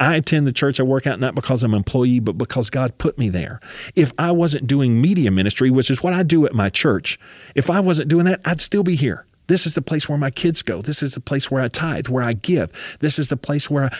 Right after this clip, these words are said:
I, I go to church. I write notes down from the sermon. I grow with God.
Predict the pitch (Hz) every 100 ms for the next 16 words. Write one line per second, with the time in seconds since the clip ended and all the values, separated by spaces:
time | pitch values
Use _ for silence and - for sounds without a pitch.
0 | - 120 - 120 147 147 151 127 - 151
1 | - - 110 110 147 165 123 143 170 -
2 | - 123 120 - 127 - - 170 135 -
3 | 107 107 131 147 151 127 120 - 151 98
4 | -